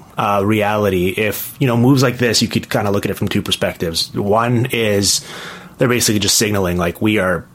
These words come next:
not planning on being good over the next couple of years, and that's why we're gonna give Jay Beagle and Antoine Roussel four years and Sam Gagner three years, and we're just trying to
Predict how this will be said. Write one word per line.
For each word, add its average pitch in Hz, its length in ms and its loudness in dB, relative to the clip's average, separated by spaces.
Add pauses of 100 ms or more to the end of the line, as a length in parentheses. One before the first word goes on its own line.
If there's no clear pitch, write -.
not 90 360 -2
planning 90 440 -2
on 80 340 -4 (560)
being 98 360 0
good 104 460 0
over 120 180 2
the 123 80 2
next 120 200 -2
couple 123 220 -2
of 127 80 4
years, 131 280 2
and 107 100 0
that's 104 180 -2
why 107 120 0
we're 101 140 2
gonna 101 140 0
give 101 400 0 (340)
Jay - 160 0
Beagle 113 300 2
and 113 80 0
Antoine 117 300 0
Roussel 120 300 2
four 131 220 2
years 127 300 4
and 98 100 0
Sam 107 220 -2
Gagner 107 320 0
three 120 220 2
years, 123 260 4
and 101 100 0
we're 101 100 2
just 101 180 0
trying 104 180 0
to 101 180 -2